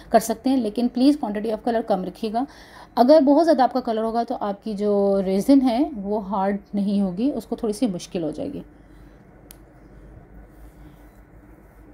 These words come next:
मैंने pink color की एक line लगाई। और आपको पता है कि आप पहले से, जब भी आप ज्यूआर्ट बनाते हैं, तो आप पहले से ही सारे colors mix करके रख नहीं सकते हैं, आपको साथ साथ color बनाना होते हैं।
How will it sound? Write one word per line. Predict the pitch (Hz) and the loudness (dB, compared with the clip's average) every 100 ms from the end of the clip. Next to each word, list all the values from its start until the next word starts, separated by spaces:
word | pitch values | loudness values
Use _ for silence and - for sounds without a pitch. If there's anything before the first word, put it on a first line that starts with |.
| - - - - - - - | -20 -20 -20 -20 -20 -14 -6
मैंने | 220 220 | -4 -2
pink | 208 202 | -2 -2
color | 220 233 | 0 -2
की | 254 | 0
एक | 254 | 0
line | 262 262 | 2 2
लगाई। | 269 277 302 - - - - - - - _ 240 | 2 2 -2 -4 -20 -20 -20 -20 -20 -20 _ -2
और | 254 | 2
आपको | 269 294 | 2 0
पता | 302 294 330 | 0 2 0
है | |
कि | 330 | -2
आप | - 262 - | -2 -2 -2
पहले | 233 277 302 | 2 4 4
से, | 302 | 2
जब | 285 226 | -2 -2
भी | 262 | 0
आप | 320 | 0
ज्यूआर्ट | 208 220 196 | -2 -2 -2
बनाते | 196 202 190 | -2 -6 -6
हैं, | 262 | -8
तो | - 254 | -6 -8
आप | - | -2
पहले | 240 254 285 | 0 2 2
से | 302 | 4
ही | 294 | 2
सारे | 302 240 | 2 0
colors | 247 240 254 254 | -2 -2 -4 -4
mix | 220 220 - | -8 -10 -10
करके | 226 214 240 | -8 -4 -4
रख | 196 - | -4 -4
नहीं | 202 190 | -4 -4
सकते | 180 156 - 170 | -6 -12 -10 -10
हैं, | 170 - | -8 -4
आपको | 220 - 277 | -4 0 -2
साथ | 294 240 233 | 0 0 0
साथ | - 285 277 | 0 -4 -2
color | - 202 190 | -2 -2 -2
बनाना | 180 170 170 | -4 -8 -6
होते | 175 - | -8 -10
हैं। | 202 | -14